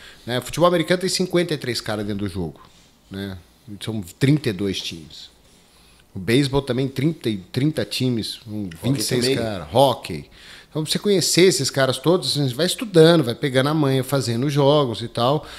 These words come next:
Speaker 1: Mas uma coisa que eu acho muito importante é você entender do jogo. Você não precisa entender igual o comentarista, porque, em teoria, o comentarista ele é um especialista naquela parada lá.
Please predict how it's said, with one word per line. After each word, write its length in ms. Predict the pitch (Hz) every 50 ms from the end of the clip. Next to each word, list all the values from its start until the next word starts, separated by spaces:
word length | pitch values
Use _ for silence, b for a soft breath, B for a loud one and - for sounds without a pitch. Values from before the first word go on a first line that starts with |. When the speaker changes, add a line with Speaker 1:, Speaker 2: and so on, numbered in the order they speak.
| B B B -
Speaker 1:
Mas 140 | 143 147 151
uma 160 | 202 214 208
coisa 240 | 208 - 202 185 196
que 80 | 190 -
eu 80 | 165 156
acho 240 | 156 147 - -
muito 340 | 139 135 151 185 220 - -
importante 680 | 208 175 - 127 - - - 139 165 185 180 185 - - -
é 100 | 143 143
você 500 | 131 147 156 - - - 160 165 170 170 - - - _ _ -
entender 720 | - 160 175 175 - 190 185 170 160 151 139 165 180 208 214
do 160 | 190 214 208
jogo. 240 | 160 117 101 87 - - _ _ _ _ b b b b b b b b
Você 120 | - - 247
não 60 | 247
precisa 260 | - - 294 269 269
entender 500 | 285 285 285 320 302 262 202 160 156 151 147
igual 200 | 131 139 135 131
o 20 |
comentarista, 640 | 131 139 127 131 131 127 135 123 113 123 123 - -
porque, 240 | - 143 135 - 190
em 120 | 202 202
teoria, 340 | 180 - 165 143 123 120 139
o 40 | 139
comentarista 640 | - 180 165 175 170 180 170 156 156 180 185 - 262
ele 80 | 262
é 40 | 277
um 80 | 269 277
especialista 840 | 269 - - - 302 302 - 381 370 370 330 269 240 233 - - 127
naquela 320 | 107 107 104 - 107 101
parada 400 | - - 95 82 76 69 71 69
lá. 200 | 60 52 50 -